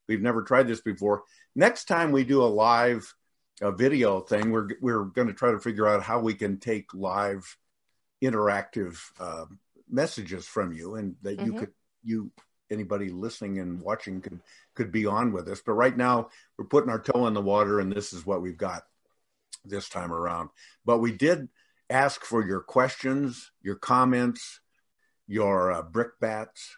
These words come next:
Speaker 1: your,
Speaker 2: <laughs>
Speaker 1: uh,
Speaker 2: Yeah.
Speaker 1: rude and, and scurrilous remarks,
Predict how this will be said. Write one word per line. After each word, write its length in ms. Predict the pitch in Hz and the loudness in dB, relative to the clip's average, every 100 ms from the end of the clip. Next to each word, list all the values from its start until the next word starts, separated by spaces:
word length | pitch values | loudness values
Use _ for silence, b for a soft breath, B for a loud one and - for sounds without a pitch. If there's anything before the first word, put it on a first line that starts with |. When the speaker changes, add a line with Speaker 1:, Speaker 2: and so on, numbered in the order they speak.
| _ _ _ _ _ | _ _ _ _ _
Speaker 1:
your, 400 | - 90 80 76 - | -10 -6 -6 -8 -14
Speaker 2:
<laughs> 100 | 87 | -16
Speaker 1:
uh, 240 | 82 80 - | -12 -12 -10
Speaker 2:
Yeah. 120 | 110 | -2
Speaker 1:
rude 360 | 127 127 123 98 | 0 2 0 -6
and, 380 | 82 80 76 | -8 -10 -12
and 420 | 76 78 73 73 78 | -14 -16 -18 -18 -18
scurrilous 720 | - - 135 113 110 101 - - | -18 -4 0 2 2 -2 -6 -12
remarks, 680 | 95 92 107 117 - - - | -8 -4 -2 -2 -4 -12 -18